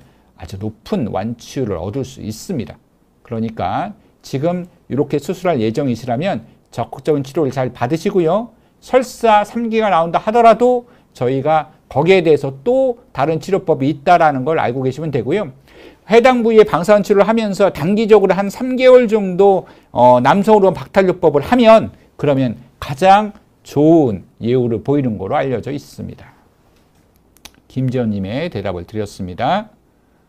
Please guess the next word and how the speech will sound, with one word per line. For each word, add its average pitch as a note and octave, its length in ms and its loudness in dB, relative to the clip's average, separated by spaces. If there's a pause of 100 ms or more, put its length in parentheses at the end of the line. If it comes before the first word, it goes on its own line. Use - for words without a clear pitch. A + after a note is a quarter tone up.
(2500)
자, A2+ 300 0